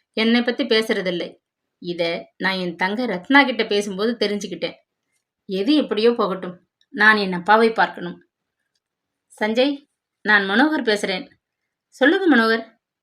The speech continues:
எல்லோரும் எப்படி இருக்கீங்க? ரத்னாவோட அப்பா உடம்பு தேறி வந்தாரா?" "அது விஷயமா பேசதான் உங்களை கூப்பிட்டேன்." "என்ன விஷயம்? தயங்காம சொல்லுங்க." "மாமாவுக்கு உடம்பு முடியாம போய் ஹார்ட்டில் கோளாறு, ஆபரேஷன் பண்ணணும்னு சொல்லிட்டாங்க.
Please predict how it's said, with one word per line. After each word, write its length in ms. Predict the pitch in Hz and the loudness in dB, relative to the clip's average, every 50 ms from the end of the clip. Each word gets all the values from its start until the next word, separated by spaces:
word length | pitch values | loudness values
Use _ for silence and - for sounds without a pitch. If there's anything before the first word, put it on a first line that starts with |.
| _ _ _ | _ _ _
எல்லோரும் 360 | 180 180 185 208 226 262 269 | -6 -2 0 0 0 2 0
எப்படி 260 | 247 220 262 240 254 | 0 0 2 4 4
இருக்கீங்க? 500 | 254 233 233 - 220 220 220 214 226 233 - _ _ _ - | 4 2 0 -4 -4 -2 -2 -4 -6 -8 -12 _ _ _ 2
ரத்னாவோட 460 | 196 202 202 - 277 277 277 277 262 247 | 2 2 2 4 2 4 4 4 6 4
அப்பா 300 | 233 226 - 247 233 226 | 4 4 4 4 4 4
உடம்பு 260 | 220 226 240 247 247 | 4 2 2 0 0
தேறி 260 | 240 233 226 226 233 | 2 2 2 2 2
வந்தாரா?" 440 | 220 208 202 202 196 196 220 269 277 - _ _ _ _ _ _ _ _ _ _ _ _ _ _ | 2 2 2 4 4 4 4 0 0 -4 _ _ _ _ _ _ _ _ _ _ _ _ _ _
"அது 280 | - - 190 196 220 233 | -4 -4 0 2 2 2
விஷயமா 400 | 240 233 - 311 311 302 330 330 | 2 2 0 0 2 4 4 4
பேசதான் 420 | 320 262 240 240 240 220 247 262 254 | 4 2 2 2 2 2 2 2 2
உங்களை 220 | 220 202 185 170 | 0 0 -2 -2
கூப்பிட்டேன்." 480 | 175 - 180 185 185 185 185 180 208 - _ _ _ _ _ _ _ _ _ _ _ _ _ | -4 -6 -8 -8 -6 -6 -6 -6 -8 -10 _ _ _ _ _ _ _ _ _ _ _ _ _
"என்ன 260 | - 214 240 269 330 | -2 0 2 4 4
விஷயம்? 380 | 320 302 - - 262 247 240 - _ _ _ - 202 | 4 2 2 0 -2 -2 -4 -6 _ _ _ 2 4
தயங்காம 340 | 196 214 240 262 277 285 | 4 4 4 4 4 4
சொல்லுங்க." 520 | 302 269 262 233 226 214 202 190 185 - _ _ _ _ _ _ _ _ _ _ - 196 | 4 4 2 2 0 0 -2 -6 -8 -12 _ _ _ _ _ _ _ _ _ _ -6 -2
"மாமாவுக்கு 440 | 185 190 226 277 311 302 285 285 269 | 0 2 4 6 6 6 6 6 4
உடம்பு 420 | 233 202 208 233 262 277 254 247 | 2 4 4 2 2 2 0 2
முடியாம 320 | 220 208 208 208 208 196 185 | 0 0 0 -2 -2 -4 -4
போய் 340 | 214 214 196 180 180 - - - - - | -4 -4 -2 -4 -4 -8 -14 -14 -2 2
ஹார்ட்டில் 380 | 240 240 285 285 - 285 254 - | 4 4 4 4 2 -2 -4 -2
கோளாறு, 640 | - 202 202 214 214 214 202 190 196 - - _ _ _ _ _ _ _ _ _ _ _ | 0 2 4 4 6 4 4 2 -2 -6 -12 _ _ _ _ _ _ _ _ _ _ _
ஆபரேஷன் 520 | - 233 247 277 302 349 311 269 294 302 269 | 0 2 2 4 2 2 2 4 4 4 4
பண்ணணும்னு 380 | 247 220 220 214 208 233 277 277 - | 4 4 2 2 0 2 0 0 0
சொல்லிட்டாங்க. 400 | 208 190 185 190 180 175 170 | -2 -2 -2 -2 -2 -2 -2